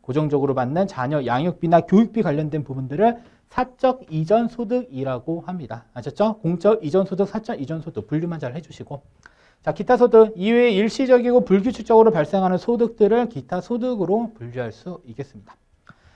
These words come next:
자, 그리고 참고로 임대소득. 자, 임대소득은 보유 건물에 대한 임대사업자, 그러니까 사업자를 등록하면 이때는 사업소득으로 봐요. 재산소득이 아니다라는 것. 자, 그 다음에 보유주택을 임대해서 소득을 얻는 경우, 이때는, 자, 임대업자를 등록하지 않아도 되는 경우가 있습니다. 그냥 집 한 채 갖고 있는데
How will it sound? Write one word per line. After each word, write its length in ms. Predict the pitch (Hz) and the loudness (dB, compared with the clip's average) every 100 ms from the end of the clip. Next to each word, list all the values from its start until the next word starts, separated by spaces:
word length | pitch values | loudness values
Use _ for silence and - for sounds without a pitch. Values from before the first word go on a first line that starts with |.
| _ _ | _ _
자, 120 | 170 | 2
그리고 360 | 226 262 185 220 | 4 6 4 4
참고로 560 | 311 302 294 196 196 | 0 2 4 6 4
임대소득. 920 | 185 214 233 247 - 240 175 123 - _ _ _ | 4 0 6 8 8 4 2 2 -2 _ _ _
자, 100 | 151 | 0
임대소득은 760 | 165 226 269 269 277 262 262 | 0 2 4 6 4 4 4
보유 300 | - 208 269 | 4 4 6
건물에 400 | 285 277 269 262 | 6 6 6 6
대한 240 | 247 247 233 | 6 4 2
임대사업자, 880 | 180 220 247 269 226 233 - 131 104 | 0 0 6 6 6 4 4 0 -4
그러니까 100 | 160 | -4
사업자를 640 | 160 330 349 349 339 320 330 | -2 4 4 6 6 6 6
등록하면 800 | 190 208 262 - 262 262 254 - | 2 4 2 0 2 2 2 -2
이때는 600 | 175 - 226 226 262 170 | -8 0 0 2 2 0
사업소득으로 840 | - 277 311 - 269 247 220 208 | 0 2 2 0 -2 -2 -2 -2
봐요. 220 | 180 110 | -2 -6
재산소득이 640 | - 160 220 208 208 180 135 | -2 0 0 2 0 -2 -4
아니다라는 640 | 107 156 180 165 117 104 | -4 -6 -6 -6 -6 -8
것. 240 | 98 160 - _ _ _ _ _ _ _ - | -6 -6 -6 _ _ _ _ _ _ _ -6
자, 100 | - | 2
그 100 | 220 | 8
다음에 340 | 269 220 190 | 10 10 6
보유주택을 800 | - 247 302 277 285 277 269 277 | 6 8 8 6 0 2 2 2
임대해서 480 | 190 214 233 247 247 | 2 2 6 8 8
소득을 480 | - 320 311 294 277 | 4 2 2 4 4
얻는 320 | 170 196 233 | 4 2 0
경우, 260 | 185 151 147 | 0 0 -2
이때는, 560 | 196 240 254 285 175 | 0 2 4 2 2
자, 100 | 147 | 0
임대업자를 800 | 143 214 247 285 277 - 254 254 | 0 2 2 2 2 2 2 2
등록하지 580 | 247 214 247 240 233 220 | 2 2 0 -2 -4 -2
않아도 360 | 139 190 196 | -2 0 -2
되는 240 | 165 170 202 | -2 -4 -4
경우가 340 | 156 165 180 | -2 -2 -2
있습니다. 400 | 123 - 143 160 | -4 -6 -4 -4
그냥 200 | 160 196 | -2 -4
집 200 | 202 - | -4 -2
한 120 | 262 | -2
채 100 | 269 | -2
갖고 320 | 247 165 - 233 | -6 -4 -2 -2
있는데 640 | 135 175 165 165 202 | -2 -4 -2 -2 -2